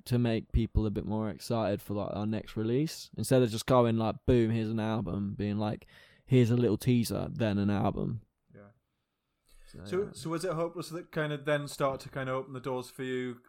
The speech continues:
Speaker 2: uh, outside of the U K with sh-, with shows and tours and stuff?
Speaker 1: Uh, outside of the U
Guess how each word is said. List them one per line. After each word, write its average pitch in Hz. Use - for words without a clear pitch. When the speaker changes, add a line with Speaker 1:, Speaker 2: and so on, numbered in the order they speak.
Speaker 2:
uh, 123
outside 123
of 120
the 120
U 120
K 120
with 120
sh-, -
with 123
shows 120
and 117
tours 123
and 127
stuff? 131
Speaker 1:
Uh, 160
outside 147
of 160
the 165
U 170